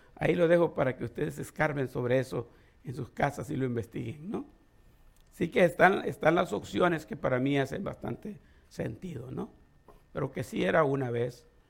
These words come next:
al año. Yo quiero cerrar esto, hermanos, reflexionando sobre este himno.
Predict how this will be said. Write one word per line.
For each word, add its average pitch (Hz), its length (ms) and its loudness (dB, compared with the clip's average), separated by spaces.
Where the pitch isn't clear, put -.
al - 220 -4
año. 101 320 -10
Yo - 120 -8
quiero 220 200 6
cerrar 170 340 6
esto, 170 200 4
hermanos, 151 360 2
reflexionando 143 720 2
sobre 135 260 0
este - 200 -6
himno. 135 440 -2